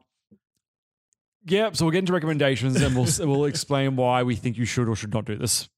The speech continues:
Speaker 2: I will say you should see this. It's not, you, you don't have to see this by all means. You can go on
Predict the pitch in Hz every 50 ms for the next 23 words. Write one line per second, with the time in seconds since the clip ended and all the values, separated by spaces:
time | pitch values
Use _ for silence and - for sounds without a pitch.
0 | _ _ _ _ - 170 170 175 185 208 220 220 - - - - 175 165 160 156
1 | 165 - 156 156 156 156 139 - - - - - - 240 254 247 220 - - -
2 | - 143 127 120 117 - - 71 92 - - - - - - - _ _ _ _
3 | _ 165 151 - - - 165 185 151 170 180 156 143 _ 160 156 151 151 147 143
4 | 127 - 175 196 196 - - 180 - - 170 170 165 185 190 - - - 147 139
5 | 139 135 135 131 127 135 151 185 220 214 - 156 131 - 139 131 127 131 135 131
6 | 135 135 131 131 131 135